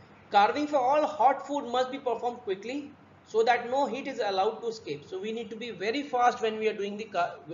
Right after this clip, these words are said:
doing the carving in front of the guest. For beef and ham, thin slices are cut. If you look at the picture, this is the,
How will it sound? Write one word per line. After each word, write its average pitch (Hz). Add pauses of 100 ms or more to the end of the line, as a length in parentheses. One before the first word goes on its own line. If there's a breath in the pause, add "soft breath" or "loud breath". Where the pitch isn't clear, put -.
(120)
doing 185
the 208
carving 156
in 175
front 165
of 151
the 139
guest. - (1200)
For 214
beef 311
and 294
ham, 262
thin 294
slices 240
are 196
cut. 254 (520)
If 196
you 240
look 254
at 269
the 262
picture, 262
this 226
is 226
the, 220